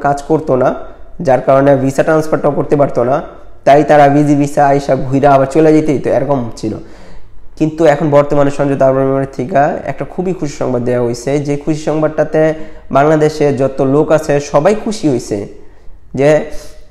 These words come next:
ভিজিট ভিসায় আসার পর সংযুক্ত আরব আমিরাতে যে কোনো কোম্পানিতে ইনভেস্টে, এমনকি বিভিন্ন ক্যাটাগরিতে ভিসাগুলো লাগাইতে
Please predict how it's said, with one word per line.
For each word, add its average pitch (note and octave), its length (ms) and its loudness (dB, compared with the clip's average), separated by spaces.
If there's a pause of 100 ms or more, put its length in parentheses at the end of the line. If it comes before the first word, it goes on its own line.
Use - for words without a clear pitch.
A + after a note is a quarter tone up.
(920)
ভিজিট D#3+ 360 2
ভিসায় E3+ 340 2 (120)
আসার D3 240 2 (120)
পর C#3+ 220 6 (500)
সংযুক্ত C#3 300 -2 (120)
আরব C#3 220 4
আমিরাতে C#3+ 440 2 (420)
যে C#3+ 140 0
কোনো D3 120 -2 (120)
কোম্পানিতে F3 600 0 (960)
ইনভেস্টে, E3 480 2 (340)
এমনকি D#3 260 0 (380)
বিভিন্ন F3 220 0 (100)
ক্যাটাগরিতে D#3 560 0 (180)
ভিসাগুলো C3+ 440 0
লাগাইতে D3+ 280 -2